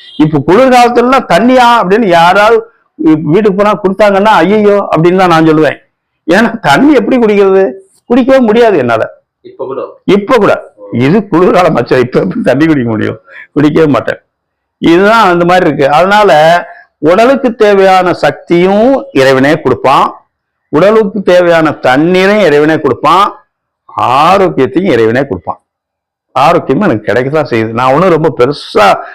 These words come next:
Speaker 1: கோயில் கோயிலா சுத்துற ஆள்லாம் கிடையாது. ஏ, நம்ம உடம்பு கடவுள் படைச்சது, கடவுள் பாத்துக்கிறாருன்ற ஒரு, ஒரு இது வந்துட்டு நான் அக்குப்பஞ்சர் படிச்சதுக்கு அப்புறம் எனக்கு வந்த ஒரு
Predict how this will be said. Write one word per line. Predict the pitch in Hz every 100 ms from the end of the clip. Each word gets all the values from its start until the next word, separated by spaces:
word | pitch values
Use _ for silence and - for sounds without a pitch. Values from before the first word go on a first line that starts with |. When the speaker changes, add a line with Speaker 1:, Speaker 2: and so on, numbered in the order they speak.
| - -
Speaker 1:
கோயில் | 160 151
கோயிலா | 156 151 160
சுத்துற | 143 - 175
ஆள்லாம் | 151 151 147
கிடையாது. | 131 127 113 107 -
ஏ, | 101 101 - - -
நம்ம | - 117 117
உடம்பு | 123 175 220 233 440 - _ -
கடவுள் | 139 156 156
படைச்சது, | 147 147 156 214
கடவுள் | - 131 143
பாத்துக்கிறாருன்ற | 139 131 131 131 135 160 185 139
ஒரு, | 120 110 107
ஒரு | 113 110
இது | 110 170 208
வந்துட்டு | 143 147 247
நான் | 175 117
அக்குப்பஞ்சர் | 120 202 214 190 165
படிச்சதுக்கு | 135 139 160 - 160
அப்புறம் | 143 - 233
எனக்கு | 202 147 127
வந்த | 127 147 170 175
ஒரு | 143 127 117